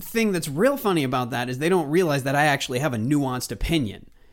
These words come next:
Like, I, it's not just, like, I'm pro-life. Like, I am reflexively pl-, pro-life. Like, in general, if you tell me, like, "Should we keep this baby or not?" I'm gonna say yes.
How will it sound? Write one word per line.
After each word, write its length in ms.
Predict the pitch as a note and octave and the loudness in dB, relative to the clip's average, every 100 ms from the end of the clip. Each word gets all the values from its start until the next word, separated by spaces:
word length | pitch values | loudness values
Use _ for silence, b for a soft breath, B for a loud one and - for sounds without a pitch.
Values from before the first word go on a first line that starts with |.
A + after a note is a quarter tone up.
| - D3+ | -6 0
Like, 180 | D3+ | 2
I, 160 | D#3+ D#3+ | 4 4
it's 260 | F3 D#3+ G#3 | 2 2 2
not 240 | G3 E3+ | 2 2
just, 300 | D#3 D#3+ - | 2 0 0
like, 160 | B2+ - | -4 -4
I'm 140 | C3 | -6
pro-life. 420 | C3 C#3+ C3 A#2 - | -2 0 0 -2 -4
Like, 220 | C#3+ A#2 A#2 | -6 -4 -2
I 120 | D#3 | 0
am 260 | C#3+ C3+ | 0 -2
reflexively 640 | B2+ - F3 D#3+ D#3 B2 A#2 | -2 -4 -2 -2 -2 -4 -6
pl-, 240 | - C#3 | -6 -8
pro-life. 920 | - - C3 A#2 B2 G#2+ - - - - | -4 0 0 0 -2 -4 -10 -16 -18 -6
Like, 520 | C#3 C3 A#2 B2+ - - - - F#3 | -2 0 -2 -8 -14 -20 -20 -16 -4
in 180 | G3+ F3+ | 0 4
general, 360 | F#3+ E3+ D3+ | 4 4 2
if 120 | C3 | 0
you 80 | C3+ | -2
tell 180 | C3+ C#3 | -2 -4
me, 120 | B2+ A#2 | -4 -4
like, 240 | A2+ A2+ C3+ C3+ | -6 -8 -12 -10
"Should 240 | C#3 D#3 C3 | -6 -6 -6
we 80 | |
keep 180 | B2 A#2+ | -6 -6
this 120 | A#2 | -6
baby 220 | A#2+ A#2+ A2+ | -6 -4 -4
or 60 | |
not?" 160 | A2 A2 | -6 -6
I'm 120 | A#2 | -6
gonna 120 | A2 | -8
say 200 | - A#2+ | -6 -6
yes. 460 | G#2+ A2 - - | -8 -10 -12 -16